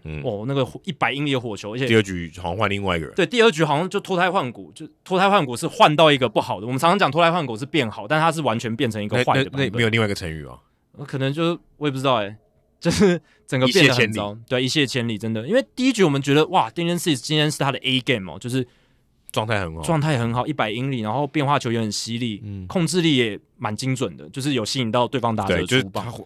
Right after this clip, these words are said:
Speaker 1: 制造很多挥空。
Speaker 2: 你能让太空人的前段棒次挥空，
Speaker 1: 嗯，对。
Speaker 2: 这是一件了不起的事情。可是第二局就真的大走样，那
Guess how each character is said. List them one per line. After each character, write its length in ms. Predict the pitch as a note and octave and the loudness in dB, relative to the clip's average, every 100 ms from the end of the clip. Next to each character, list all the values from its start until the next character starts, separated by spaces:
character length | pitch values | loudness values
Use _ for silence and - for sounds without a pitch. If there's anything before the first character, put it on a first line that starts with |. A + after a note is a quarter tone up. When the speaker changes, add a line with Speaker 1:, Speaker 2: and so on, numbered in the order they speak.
| - | -10
Speaker 1:
制 120 | B2 | 2
造 80 | A#2+ | 2
很 80 | F2+ | 4
多 80 | F2+ | 0
挥 160 | F2 | -2
空。 220 | E2+ D2+ C#2 _ | -4 -8 -16 _
Speaker 2:
你 140 | C#3+ D3 | 0 2
能 140 | C#3 | 4
让 160 | F3+ F#3 | 4 4
太 160 | G3 | 2
空 160 | D#3 F3 | 2 2
人 100 | C#3 | 0
的 240 | D3+ C#3+ D3 _ | 0 0 -4 _
前 300 | - - C3 | -8 0 2
段 180 | C#3+ D3+ | 4 4
棒 200 | D3+ C#3+ | 4 0
次 160 | A#2+ B2+ | 0 0
挥 180 | B2 A#2 | 2 0
空， 200 | A#2+ G#2+ | -2 -6
Speaker 1:
嗯， 60 | - - | -10 -10
对。 100 | A2 | -4
Speaker 2:
这 60 | D3 | 0
是 80 | D#3+ | 2
一 60 | |
件 260 | D3 C#3+ C3+ _ - | 4 2 0 _ -6
了 120 | A#2 | -4
不 80 | G#2+ | -4
起 160 | - G2 | -4 -4
的 100 | F2+ | -6
事 180 | G#2 | -8
情。 160 | E2+ - - _ _ _ - | -10 -14 -20 _ _ _ -4
可 120 | C#3+ | -2
是 160 | G#3 | 0
第 200 | F#3+ G#3+ G3+ | 2 4 6
二 100 | F3 | 4
局 100 | B2+ | 2
就 120 | D3+ | 0
真 160 | C#3 C#3+ | 2 2
的 100 | B2+ | 2
大 240 | - A#2+ | 2 0
走 200 | G#2+ D#2+ | -2 -10
样， 180 | G#2+ F#2 _ _ _ - | -10 -12 _ _ _ -4
那 260 | E3+ D#3 | 2 2